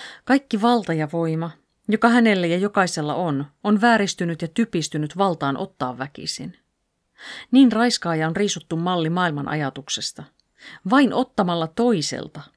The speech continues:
saan. Tai väkisin ottaminen on valtaa ja voimaa. Hän on riisuttu ja paljas, jotta huomaisimme, että näin maailma opettaa ja näin maailmassa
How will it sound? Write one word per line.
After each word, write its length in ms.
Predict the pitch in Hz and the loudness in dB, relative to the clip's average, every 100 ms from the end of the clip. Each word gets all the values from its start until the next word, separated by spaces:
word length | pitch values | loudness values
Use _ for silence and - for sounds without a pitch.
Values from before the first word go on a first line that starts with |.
| _ | _
saan. 480 | - 160 123 87 151 _ _ _ _ _ _ _ | -8 -6 -6 -10 -14 _ _ _ _ _ _ _
Tai 300 | 214 170 151 - _ - - | 0 0 -2 -8 _ -14 0
väkisin 400 | 240 247 - 185 | 0 2 0 -2
ottaminen 580 | 185 - 185 180 180 - | -4 -4 -2 -2 -2 2
on 160 | 226 | 2
valtaa 420 | 190 202 151 131 127 | 2 -2 -4 -6 -6
ja 140 | 135 | -4
voimaa. 540 | 160 147 131 - 175 _ _ _ _ _ _ _ _ _ - - - - | -4 -4 -4 -10 -16 _ _ _ _ _ _ _ _ _ -20 -20 -20 0
Hän 220 | 247 240 | 4 4
on 100 | 233 | 4
riisuttu 480 | 285 277 202 - 165 | 2 2 -4 -6 -4
ja 120 | 165 | -2
paljas, 640 | - 214 160 107 143 - _ | 0 0 0 -4 -8 -10 _
jotta 260 | 196 - 202 | -8 -4 0
huomaisimme, 680 | 277 247 170 151 143 143 | 4 4 2 -2 -4 -4
että 220 | - - 196 | -6 -4 0
näin 200 | 226 208 | 2 4
maailma 360 | 233 220 147 | 2 2 0
opettaa 600 | 214 - 151 _ - 131 - - - - | -4 -4 -6 _ -8 -8 -10 -20 -8 4
ja 80 | |
näin 200 | 240 269 | 8 8
maailmassa 500 | 240 254 196 143 - | 6 4 0 -2 -6